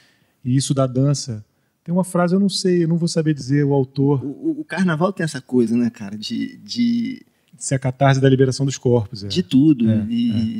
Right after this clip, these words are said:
Speaker 1: é.
Speaker 2: em todos os sentidos, né?
Speaker 1: É. De corpos normalmente reprimidos durante o ano. Eu ia falar dessa frase que eu não sei, o autor, pra, pra, pra fazer a, pra dar a autoria e, e fazer a, a vênia,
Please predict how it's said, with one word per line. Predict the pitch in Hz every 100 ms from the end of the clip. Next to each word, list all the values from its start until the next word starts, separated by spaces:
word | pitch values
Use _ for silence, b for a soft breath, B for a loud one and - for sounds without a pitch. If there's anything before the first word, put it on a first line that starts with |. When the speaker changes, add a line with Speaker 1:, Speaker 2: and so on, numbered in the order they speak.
| 104 87 - -
Speaker 1:
é. | 113
Speaker 2:
em | -
todos | 127 127
os | -
sentidos, | 160 143 - 113 104 101
né? | 107 113
Speaker 1:
É. | 113 104 98 b b b
De | 139
corpos | - 165 170 147
normalmente | 147 143 147 -
reprimidos | 151 151 143 135
durante | 135 143 139
o | 127
ano. | 120 b b b
Eu | 139
ia |
falar | - 139
dessa | 143 143
frase | 143 151 147
que | 147
eu |
não | 160
sei, | 156 139
o | 127
autor, | 127 123 151 165 151 _ _ _ _ _ _ _ _
pra, | - 117 107 101 -
pra, | 110 101 98 104 135 156 _ _ -
pra | 113
fazer | - 113 104 113
a, | 107 101
pra | 113
dar | 113
a | 117
autoria | 120 120 113 117 113
e, | 110 104 107 131 120 139
e |
fazer | - - 107 104 104
a, | 101
a | 117
vênia, | 101 135 151 107